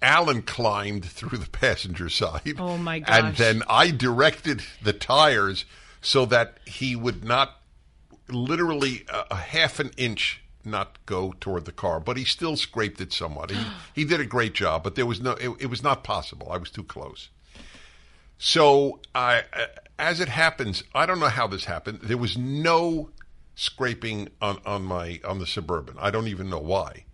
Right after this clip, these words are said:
Speaker 2: Wow.
Speaker 1: But
Speaker 2: Okay.
Speaker 1: there was, uh, there was white uh, paint or whatever it would be.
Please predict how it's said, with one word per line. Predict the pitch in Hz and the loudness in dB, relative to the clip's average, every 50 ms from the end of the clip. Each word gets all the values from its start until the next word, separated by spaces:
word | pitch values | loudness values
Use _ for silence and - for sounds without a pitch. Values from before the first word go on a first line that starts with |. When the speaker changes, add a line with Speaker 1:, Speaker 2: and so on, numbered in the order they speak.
| - - - | -20 -16 -12
Speaker 2:
Wow. | 180 180 170 165 156 - - - - - - | -10 -10 -10 -12 -14 -18 -20 -20 -20 -16 2
Speaker 1:
But | - 131 127 | 2 2 4
Speaker 2:
Okay. | - 156 | 4 4
Speaker 1:
there | 139 135 | 2 4
was, | 139 147 160 170 175 180 147 - - - - - _ - | 6 6 8 8 6 6 4 0 -2 -4 -10 -20 _ -2
uh, | 107 123 120 117 110 | 2 2 4 2 2
there | 104 120 117 | 2 0 0
was | 117 117 131 139 139 143 - - - - - - - - | 2 2 4 4 4 4 2 0 -2 -4 -8 -16 -16 -10
white | - 101 92 107 117 135 147 151 117 - - - - _ _ _ _ - | -6 0 2 4 6 6 4 2 -2 -8 -14 -16 -18 _ _ _ _ -6
uh, | 107 101 95 92 90 - - | -4 -2 -2 -2 -4 -6 -4
paint | - - 123 117 117 110 - - | -2 -2 -2 -2 -4 -6 -8 -8
or | - 101 92 87 | -6 -6 -4 -2
whatever | 90 90 90 107 104 95 107 101 | -2 0 0 0 0 0 -2 -4
it | |
would | 98 98 87 - | -4 -6 -6 -8
be. | 90 92 90 87 | -8 -8 -8 -8